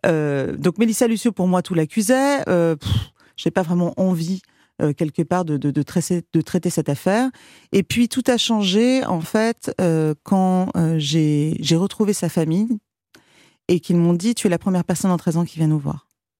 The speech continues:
Personne ne nous a jamais posé la moindre question sur Mélissa. Aucun de ses avocats n'a jamais voulu nous rencontrer. Aucun de ses enfants n'a eu le droit de témoigner à la barre. Aucun des voisins, personne. Euh, voilà. Mélissa, Mélissa, c'est impossible. Mélissa, Mélissa, euh, elle, elle était non violente. Mélissa n'a,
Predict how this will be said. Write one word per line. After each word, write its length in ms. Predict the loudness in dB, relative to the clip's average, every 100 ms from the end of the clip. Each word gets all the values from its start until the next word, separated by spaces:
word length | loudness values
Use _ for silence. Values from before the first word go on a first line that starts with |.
| _ _ _ _ _ _ _ _ _ _
Personne 320 | -2 0 0
ne 80 | 2
nous 160 | 2
a 40 | 2
jamais 220 | 2 0
posé 220 | 0 -2
la 80 | 0
moindre 200 | 0 -2
question 220 | -4 -6
sur 160 | -4 -2
Mélissa. 420 | -2 -4 -4 -4
Aucun 260 | -4 -2 -2
de 60 | -2
ses 160 | -2
avocats 240 | -2 -2 -2
n'a 100 | 0
jamais 240 | 0 0
voulu 180 | 0 0
nous 120 | 2
rencontrer. 540 | 0 0 -2 -2 -2 -2 -10 -20 -6 -4
Aucun 240 | 0 0
de 40 |
ses 180 | 0 0
enfants 220 | 0 2 2
n'a 100 | 2
eu 80 |
le 60 | 2
droit 180 | 0 -2
de 40 |
témoigner 360 | 0 2 2 2
à 20 |
la 120 | 0
barre. 320 | 0 -2 -2 -6 _ _ _ -4
Aucun 240 | 0 2
des 100 | 2
voisins, 320 | 2 0 0
personne. 640 | -2 -4 -2 -2 0 -2 -4 _ _ _ _ -2
Euh, 320 | 0 0 -4 -2
voilà. 260 | -2 -2 -10 -2
Mélissa, 540 | -2 0 0 0 0
Mélissa, 380 | 0 -2 0 -2
c'est 160 | 0 0
impossible. 500 | 0 -2 -4 -6 -4
Mélissa, 460 | -4 -2 -2 -2
Mélissa, 520 | -2 -4 -2 -2 -2
euh, 220 | -2 -4 -8
elle, 220 | -4 -4 -4 -6
elle 140 | -2 -2
était 160 | 0
non 80 | 0
violente. 380 | 2 2 0 0
Mélissa 240 | -4 -2 -2
n'a, 180 | -2